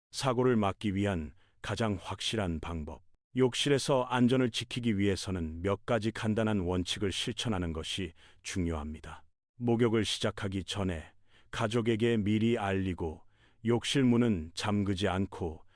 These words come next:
닫힌 상태로 두는 것이 좋습니다. 프라이버시가 걱정된다면 잠금 대신 문의 걸쇠를 가볍게 채우거나 문이 완전히 열리지 않도록 조용히 닫아두는 정도면 충분합니다. 혼자 목욕해야 하는 시간이 많다면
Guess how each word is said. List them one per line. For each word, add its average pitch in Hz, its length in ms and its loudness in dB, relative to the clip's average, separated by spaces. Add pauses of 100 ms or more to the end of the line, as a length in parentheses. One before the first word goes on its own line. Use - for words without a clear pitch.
(160)
닫힌 101 460 0
상태로 98 500 -2
두는 101 320 -2
것이 90 280 -4
좋습니다. 82 720 -8 (360)
프라이버시가 131 680 4
걱정된다면 98 1000 0 (340)
잠금 107 480 2
대신 101 400 2
문의 104 260 2
걸쇠를 95 560 -2
가볍게 95 500 -4
채우거나 82 640 -4 (500)
문이 117 280 6
완전히 107 580 4
열리지 92 420 0
않도록 87 460 -4
조용히 101 440 0
닫아두는 101 540 -2
정도면 85 640 -2
충분합니다. 82 840 -6 (320)
혼자 151 320 4
목욕해야 135 520 4
하는 123 220 2
시간이 113 380 2
많다면 90 600 -2